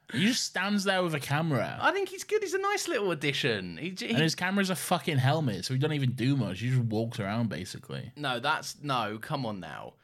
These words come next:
Speaker 2: Some cameras have to be operated by their helmets, and they're good. He's good
Speaker 1: All
Speaker 2: at
Speaker 1: right.
Speaker 2: it. Leave him alone.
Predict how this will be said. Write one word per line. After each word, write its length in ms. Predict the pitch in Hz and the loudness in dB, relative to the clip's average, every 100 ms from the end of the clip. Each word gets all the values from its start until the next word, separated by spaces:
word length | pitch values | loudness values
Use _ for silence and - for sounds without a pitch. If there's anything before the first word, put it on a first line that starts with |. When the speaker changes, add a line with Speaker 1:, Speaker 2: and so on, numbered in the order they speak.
| _ _ _ _ | _ _ _ _
Speaker 2:
Some 400 | - - 180 190 | -6 2 2 2
cameras 440 | 175 170 165 151 143 | 0 0 0 -2 0
have 180 | 143 139 | 0 0
to 60 | |
be 120 | 127 | -4
operated 640 | 113 104 104 95 90 95 - | -4 -4 -4 -4 -6 -8 -6
by 180 | 101 | -6
their 140 | 95 90 | -6 -6
helmets, 500 | 104 82 - 82 - | -6 -10 -10 -12 -6
and 100 | 107 | -6
they're 80 | 110 | -4
good. 360 | 143 113 - - _ _ | -4 -4 -6 -16 _ _
He's 180 | 143 175 | -4 -2
good 80 | - | 4
Speaker 1:
All 60 | - | 4
Speaker 2:
at 60 | |
Speaker 1:
right. 100 | 147 | 4
Speaker 2:
it. 160 | 131 127 | 0 0
Leave 160 | 165 180 | -2 0
him 80 | |
alone. 180 | 185 156 | 2 2